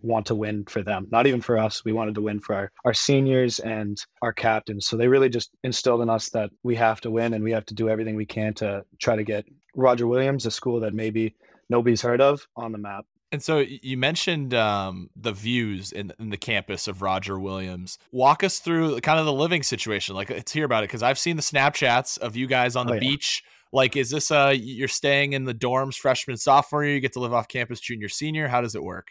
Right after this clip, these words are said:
Speaker 1: Most freshmen stay on campus, or I think all freshmen stay on campus. And then sophomore year, you kinda have a choice. You can either stay on campus or you can go to, like, an off-campus apartment. So I did that, stayed in, like, apartments about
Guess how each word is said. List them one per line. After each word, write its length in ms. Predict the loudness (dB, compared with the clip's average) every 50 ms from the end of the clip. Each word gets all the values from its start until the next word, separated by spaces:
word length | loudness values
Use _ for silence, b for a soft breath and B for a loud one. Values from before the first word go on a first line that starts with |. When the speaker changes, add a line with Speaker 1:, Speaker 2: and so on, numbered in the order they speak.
| -20 _ -6
Speaker 1:
Most 220 | -6 -6 -4 -4
freshmen 320 | -4 -4 -4 -4 -4 -6 -6
stay 180 | -6 -6 -6
on 140 | -6 -6 -8
campus, 480 | -8 -8 -8 -4 -2 -2 -4 -4 -8 -10 -12
or 120 | -12 -12 -12 -14 _ -10
I 80 | -6
think 140 | -4 -2 0
all 140 | 2 2 2
freshmen 320 | 2 0 -2 -2 -2 -4
stay 160 | -4 -4 -4 -4
on 120 | -4 -2
campus. 520 | -2 -2 -2 0 -2 -2 -2 -2 -6 -10 -10 _
And 160 | -4 -2 0 0
then 220 | 0 0 0 0
sophomore 480 | 2 4 4 4 4 4 2 4 6 6
year, 160 | 6 6 6
you 160 | 4 4 0
kinda 200 | 0 -2 -2 0
have 140 | 0 -2 -2
a 60 | -2
choice. 600 | -4 -4 -2 0 0 2 2 0 0 -2 -2 -4 -6 -6
You 140 | -6 -6
can 140 | -4 -2 0
either 240 | 0 2 2 0 -2 -4 -6
stay 320 | -6 2 4 6 6 6
on 300 | 6 6 4 4 4 2
campus 560 | 2 0 -2 -2 0 0 -2 -2 -2 -4 -10 -12 _ 0
or 60 | 0
you 100 | 0 0
can 140 | 0 -2 -2
go 180 | 0 0 0 0
to, 140 | 0 -2 -2
like, 300 | -2 -2 -2 -4 -8 -12 -8
an 80 | -4 -2
off-campus 560 | -2 -2 -2 -2 -2 -2 -2 -2 -4 -4 -6
apartment. 500 | -4 -2 0 0 0 0 -2 -4 -6 -8 _ _
So 140 | 0 2 2
I 60 | 4
did 220 | 4 2 4 4
that, 260 | 6 6 6 6 4 0 _ _
stayed 280 | -10 -6 -6 -6 -6
in, 80 | -6 -8
like, 120 | -10 -10
apartments 440 | -12 -8 -6 -4 -4 -4 -6 -8 -8
about 220 | -10 -10 -10 -10